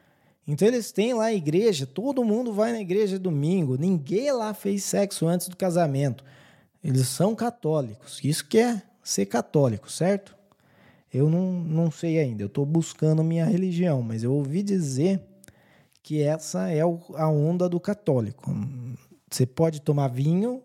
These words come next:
que algumas religiões não deixam, mas você não pode fazer sexo antes do casamento. E então, imagina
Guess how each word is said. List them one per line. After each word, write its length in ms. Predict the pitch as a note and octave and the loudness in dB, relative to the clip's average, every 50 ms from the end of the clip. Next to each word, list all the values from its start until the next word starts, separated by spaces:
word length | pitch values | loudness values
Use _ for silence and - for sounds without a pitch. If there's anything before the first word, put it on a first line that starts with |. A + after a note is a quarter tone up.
| _ _ _ | _ _ _
que 80 | - | 0
algumas 320 | C#3 C#3 C3+ C3 C3 B2+ B2+ | 0 2 2 2 0 -2 -2
religiões 720 | - C3+ C3 C3 B2 B2 C3 C3 C3 B2+ B2+ A#2+ - - - - D3 | -2 0 0 2 2 4 4 2 2 2 0 -2 -4 -8 -12 -8 -4
não 260 | D3+ D3+ D#3 E3 F3 | 0 0 0 0 0
deixam, 480 | D#3 C#3+ C#3+ C#3+ D#3 - - B3+ C#4 C4+ - _ _ _ - - - - - - _ | 0 0 0 0 -2 -4 -8 -10 -12 -12 -16 _ _ _ -20 -20 -20 -20 -20 -20 _
mas 140 | - E3 D#3 | -2 -2 0
você 100 | C#3+ F#3 | 2 2
não 120 | F#3 F3+ F3 | 0 0 2
pode 200 | F3+ F3+ E3+ E3 | 0 0 0 0
fazer 300 | E3 D#3+ E3+ E3+ F#3 E3+ | -2 -2 0 0 0 -2
sexo 640 | - - - D#3 D3+ C#3+ D3 - - - D3+ C#3+ | -2 -4 0 2 2 2 2 -2 -4 -2 0 0
antes 180 | C#3+ D3 - D#3 | 0 0 -2 -2
do 100 | D#3 C#3+ | -4 -4
casamento. 800 | D3 - D#3+ D3+ D#3 F#3 F3+ D3 A#2+ A2 A2 A#2 - _ - _ _ _ _ _ _ _ - - - - - - - - - - _ _ _ _ _ _ _ - | -2 -2 -2 0 2 2 2 2 0 -2 -4 -10 -14 _ -20 _ _ _ _ _ _ _ -20 -20 -20 -20 -20 -20 -20 -20 -20 -20 _ _ _ _ _ _ _ -6
E 160 | A#3+ C#4 D4+ C4 | -4 -2 0 0
então, 600 | G3 C#3+ - - - - F#3 A3+ G#3 D3 A2+ F2+ - - - - - - - - - _ _ _ _ _ _ _ _ _ _ _ _ _ _ _ _ _ _ _ _ _ _ - | 0 -2 -4 -6 2 2 4 4 4 2 -2 -4 -8 -14 -18 -16 -16 -16 -16 -16 -18 _ _ _ _ _ _ _ _ _ _ _ _ _ _ _ _ _ _ _ _ _ _ -4
imagina 600 | F#3+ G3 G#3 G3+ G3+ F3 E3 A3 B3+ C4+ B3 | -2 0 0 0 0 0 0 0 0 0 -2